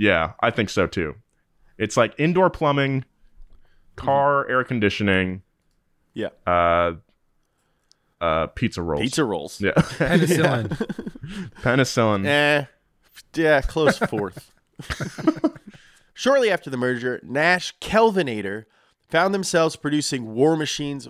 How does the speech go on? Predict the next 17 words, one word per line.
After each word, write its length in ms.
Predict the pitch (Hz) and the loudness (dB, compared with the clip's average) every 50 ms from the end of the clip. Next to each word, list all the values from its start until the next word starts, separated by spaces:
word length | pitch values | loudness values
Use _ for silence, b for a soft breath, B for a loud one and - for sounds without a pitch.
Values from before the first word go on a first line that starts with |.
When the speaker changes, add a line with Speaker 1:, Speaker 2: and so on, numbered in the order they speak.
| - - | -18 -12
Speaker 2:
once 360 | 113 107 127 160 190 - - | -4 0 2 2 2 2 0
again 360 | 175 156 147 135 135 131 131 | 0 2 2 2 2 2 0
with 140 | 123 120 110 | -2 -4 -4
the 160 | - 107 - | -4 -2 0
outbreak 460 | 104 127 131 - - 120 123 120 120 | 0 0 0 0 -2 -4 -4 -4 -6
of 100 | 120 104 | -8 -10
World 200 | 104 101 107 101 95 | -8 -6 -6 -6 -8
War 140 | 95 95 | -10 -12
Two. 300 | 90 - - 92 87 - - - | -14 -14 -12 -12 -12 -12 -10 -6
I 60 | 110 | -4
mean, 320 | 113 120 120 117 113 104 - _ - | -2 -2 -2 -2 -4 -8 -8 _ 0
everybody 540 | 135 147 165 170 156 165 156 156 151 147 | 0 0 0 0 2 2 2 2 2 0
who 100 | 143 135 | 0 0
manufactured 680 | 123 123 123 127 123 113 - 120 120 113 - 107 98 - _ _ _ - | 2 2 2 2 2 2 2 2 2 2 0 -8 -10 -12 _ _ _ -4
anything, 640 | 127 127 147 151 143 - - 143 139 143 139 139 131 _ _ _ _ _ _ _ _ _ | -2 0 2 2 2 2 2 2 2 2 -2 -6 -10 _ _ _ _ _ _ _ _ _
<laughs> 460 | _ _ - 143 127 117 135 - - | _ _ 0 2 2 2 2 0 0
uh, 340 | 143 135 123 117 110 104 95 | 2 4 4 4 4 2 0